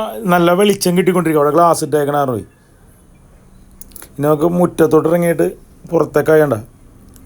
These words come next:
ആ സ്റ്റെയർ കേസിൻ്റെ സൈഡ് മൊത്തം ഗ്ലാസ്സാണ് ഇട്ടേക്കണം. അപ്പോൾ നമുക്ക് വീടിനകത്ത് ആവശ്യമായ വെ-, വെളിച്ചവും വെളിച്ചമൊക്കെ കിട്ടും. കണ്ടോ, ഇതാണ് ഞാൻ പറഞ്ഞ ഒരു വാഷ് ബേസിൻ, ഒരു റഫ്യൂസിനുള്ളതാണ് ഇവിടെ കൊടുത്തേക്കണം. കണ്ടോ,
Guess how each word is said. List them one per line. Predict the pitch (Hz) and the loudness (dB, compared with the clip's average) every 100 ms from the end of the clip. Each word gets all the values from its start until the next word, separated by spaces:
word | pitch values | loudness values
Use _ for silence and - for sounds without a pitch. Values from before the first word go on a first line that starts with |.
| - - - 143 | -20 -18 -2 2
ആ | 151 156 143 | 4 2 0
സ്റ്റെയർ | - 165 147 | 0 2 2
കേസിൻ്റെ | 156 151 151 | 0 0 2
സൈഡ് | 175 165 | 2 2
മൊത്തം | 180 175 - 160 | -2 -4 -4 -2
ഗ്ലാസ്സാണ് | 175 175 156 156 147 | 2 2 2 0 0
ഇട്ടേക്കണം. | 147 110 90 - - - - - - - - - - - - - - - - - - - - - | 0 0 -6 -16 -20 -20 -20 -20 -20 -20 -20 -20 -20 -20 -20 -20 -20 -20 -20 -20 -20 -20 -20 -8
അപ്പോൾ | 120 127 156 | -2 0 2
നമുക്ക് | 151 139 165 214 - - - 226 | 2 2 2 0 -8 -12 -6 -2
വീടിനകത്ത് | 160 151 156 165 160 170 180 | 2 2 4 4 4 4 2
ആവശ്യമായ | 165 165 160 165 | 4 2 2 2
വെ-, | 165 165 | 2 0
വെളിച്ചവും | 156 - - 147 151 | -2 -6 -4 -2 0
വെളിച്ചമൊക്കെ | 151 151 139 143 | -2 -2 -4 -6
കിട്ടും. | 135 117 - - - - - - - - | -8 -10 -14 -20 -20 -20 -20 -20 -20 -14
കണ്ടോ, | 135 123 | -6 -2
ഇതാണ് | 135 160 | 0 2
ഞാൻ | 160 | 2
പറഞ്ഞ | 160 160 | 2 0
ഒരു | 156 | 0
വാഷ് | 160 147 - | 2 0 0
ബേസിൻ, | 147 135 151 175 | -4 -2 -4 -4
ഒരു | 151 | -2
റഫ്യൂസിനുള്ളതാണ് | 160 160 151 135 151 156 151 151 156 151 | 0 0 0 2 2 2 4 2 0 0
ഇവിടെ | 147 | 0
കൊടുത്തേക്കണം. | 156 139 127 107 95 - - - - - - - - - - - - - - | 0 0 -2 -2 -6 -14 -20 -20 -20 -20 -20 -20 -20 -20 -20 -20 -20 -18 -8
കണ്ടോ, | 117 | -4